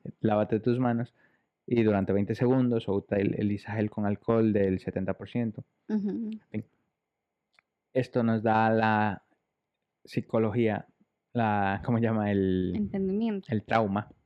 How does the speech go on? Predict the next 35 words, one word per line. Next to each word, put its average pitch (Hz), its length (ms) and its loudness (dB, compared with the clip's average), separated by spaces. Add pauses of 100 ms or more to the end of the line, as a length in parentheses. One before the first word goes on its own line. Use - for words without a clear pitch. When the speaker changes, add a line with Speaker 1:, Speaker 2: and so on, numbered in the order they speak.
(160)
Speaker 1:
nos 104 160 -4
Speaker 2:
Ah. - 40 -4
Speaker 1:
deja, 107 280 0
nos 101 220 -2
deja 110 140 -2
el 110 100 0
trauma 110 380 -2 (500)
de 104 180 -2
que 107 720 2 (380)
vamos 113 280 -2
a 123 80 -6
sentir 113 360 -4
nuestras 113 320 -4
manos 110 320 -2
sucias 107 500 -6 (540)
mucha 110 480 -2 (140)
pa-, 107 280 0
mucho, 110 320 -2
mucha 110 300 -4
parte 110 220 -4
del 104 120 4
tiempo 110 400 -2
y 104 80 -4
no 98 140 -2
las 104 120 0
vamos 113 220 0
a 117 60 -2
sentir 107 280 -2
limpias 123 360 0
hasta 98 160 -10
que 95 80 -4
las 98 100 -2
lavemos, 110 400 -2
usemos 104 320 -8
gel. 127 160 -4